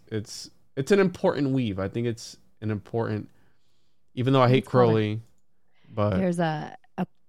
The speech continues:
Speaker 2: Horcrux. Is that what it's called in Harry Potter, where we can trap an energy in something?
Speaker 1: How do you spell it?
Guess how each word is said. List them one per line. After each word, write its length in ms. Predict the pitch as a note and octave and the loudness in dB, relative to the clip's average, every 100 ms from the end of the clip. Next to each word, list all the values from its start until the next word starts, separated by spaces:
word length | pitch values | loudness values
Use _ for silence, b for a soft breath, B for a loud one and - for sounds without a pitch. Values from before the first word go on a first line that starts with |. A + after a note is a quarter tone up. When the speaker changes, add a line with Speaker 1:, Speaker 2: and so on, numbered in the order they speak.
| _ _ - | _ _ -14
Speaker 2:
Horcrux. 440 | C#3+ G#3 G#3+ A3 - _ _ _ - A3+ A3+ - | -8 -2 -2 -2 -8 _ _ _ -8 0 0 -2
Is 160 | - - - _ _ - | -18 -20 -20 _ _ -8
that 120 | F#3 | -6
what 100 | F#3+ | -6
it's 120 | - | -10
called 280 | - F#3+ G3+ | -6 -4 -2
in 120 | G3+ | -2
Harry 260 | G3 G3 G3 | -2 -2 -4
Potter, 360 | F#3 F#3+ G3+ | -4 -4 -2
where 160 | G3+ F3 | -2 -4
we 100 | D#3+ | -4
can 160 | D#3+ D#3+ | -8 -6
trap 320 | E3+ E3 F3 | -2 -2 -4
an 80 | F3 | -8
energy 460 | D#3 F3 E3 E3+ | -6 -6 -4 -6
in 180 | D#3 E3+ | -4 -6
something? 520 | - F#3 F#3 G3+ G3+ - - _ _ _ _ _ _ _ _ _ - _ _ _ - | -4 -6 -4 -4 -4 -10 -20 _ _ _ _ _ _ _ _ _ -20 _ _ _ -8
Speaker 1:
How 80 | |
do 40 | G#2+ | -6
you 60 | |
spell 300 | F#2 - F#2+ | -6 -6 -4
it? 80 | F#2 | -6